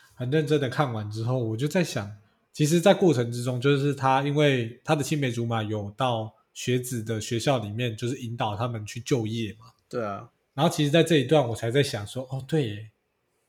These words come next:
Speaker 1: 我好像一直忽略掉到底学子现在几岁了这件事情，就是大家都觉得他还在上学嘛。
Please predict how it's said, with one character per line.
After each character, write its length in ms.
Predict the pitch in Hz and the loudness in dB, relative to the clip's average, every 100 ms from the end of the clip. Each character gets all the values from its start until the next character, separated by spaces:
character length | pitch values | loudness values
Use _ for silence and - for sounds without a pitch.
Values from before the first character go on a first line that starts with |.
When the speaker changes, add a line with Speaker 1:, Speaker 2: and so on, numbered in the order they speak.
| _ _ _ | _ _ _
Speaker 1:
我 120 | 151 170 | 0 2
好 100 | 139 | 4
像 180 | 190 | 4
一 60 | 147 | 2
直 140 | 131 | 0
忽 220 | 123 135 135 | -4 -2 2
略 200 | 139 127 | 2 2
掉 220 | 139 127 | 2 2
到 140 | 143 | 0
底 140 | 123 104 | -2 -6
学 220 | - 110 | -4 -6
子 200 | 117 104 | -6 -10
现 160 | 123 | -8
在 120 | 123 123 | -4 -4
几 240 | - 101 | -6 -12
岁 380 | - - 127 107 | -8 -4 -4 -4
了 180 | 107 110 _ _ _ _ _ | -12 -18 _ _ _ _ _
这 120 | 143 | -2
件 180 | 123 120 | 0 0
事 240 | 110 123 | -2 -6
情， 260 | 113 - 107 117 - _ _ _ | -6 -10 -14 -16 -20 _ _ _
就 120 | 170 | 0
是 160 | 175 180 | 0 0
大 240 | - 175 | -2 0
家 120 | 160 | 2
都 120 | 151 151 | 2 0
觉 140 | 127 | -2
得 60 | 117 | -2
他 100 | 127 | -2
还 80 | |
在 100 | 117 | -2
上 220 | 117 120 104 | -2 -4 -6
学 260 | - 98 | -12 -14
嘛。 220 | 104 104 | -14 -14